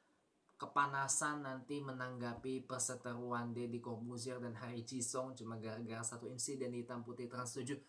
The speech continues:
kenapa tidak nonton T V R I? Karena T V R I udah oke nih.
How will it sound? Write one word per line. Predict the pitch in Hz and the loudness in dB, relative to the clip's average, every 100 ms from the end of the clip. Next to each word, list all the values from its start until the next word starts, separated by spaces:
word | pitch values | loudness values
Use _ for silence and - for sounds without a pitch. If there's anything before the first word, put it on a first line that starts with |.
| - | -8
kenapa | 143 165 214 214 | -4 -2 0 0
tidak | 170 160 | 0 -2
nonton | 135 127 127 | -4 -6 -8
T | 123 117 | -6 -6
V | 120 107 | -6 -8
R | 104 | -10
I? | 107 104 _ _ _ _ _ _ _ _ _ _ _ _ _ _ | -12 -20 _ _ _ _ _ _ _ _ _ _ _ _ _ _
Karena | 110 147 170 | -2 -2 0
T | |
V | 147 143 123 | 0 0 -2
R | 135 | -2
I | 190 - - - _ _ _ _ _ _ _ 117 | -4 -6 -12 -20 _ _ _ _ _ _ _ -6
udah | - | -2
oke | - 175 | 0 2
nih. | 156 117 | 2 2